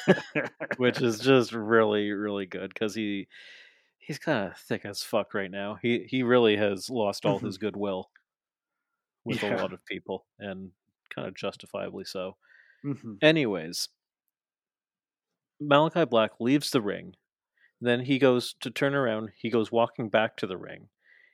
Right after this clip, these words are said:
Speaker 2: He, he gets in the ring. Julia Hart's there, and, like, "Okay, here we go.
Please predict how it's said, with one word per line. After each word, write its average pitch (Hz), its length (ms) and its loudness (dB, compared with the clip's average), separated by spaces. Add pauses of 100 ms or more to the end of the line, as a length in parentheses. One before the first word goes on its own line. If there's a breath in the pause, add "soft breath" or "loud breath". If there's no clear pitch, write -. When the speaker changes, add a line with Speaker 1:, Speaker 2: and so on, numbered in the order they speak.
(100)
Speaker 2:
He, 104 460 -4
he 117 100 -6
gets 123 240 4
in 147 60 2
the 131 120 6
ring. 104 300 0
Julia 123 400 2
Hart's 110 320 2
there, 101 320 -4
and, 110 220 -8
like, 98 220 -6
"Okay, 117 280 0
here 123 180 0
we 107 140 2
go. 104 360 2